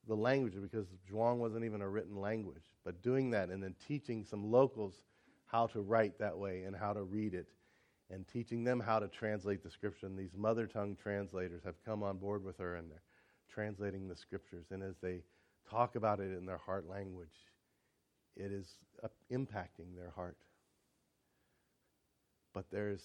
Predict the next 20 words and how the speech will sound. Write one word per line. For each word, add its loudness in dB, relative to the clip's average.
such 2
a 0
need -2
for -8
that. -12
And -6
even 0
as 0
I 4
prayed 0
for -4
it, -4
I 0
felt 10
that -2
God 8
would -6
say 6
that, 2
uh, -14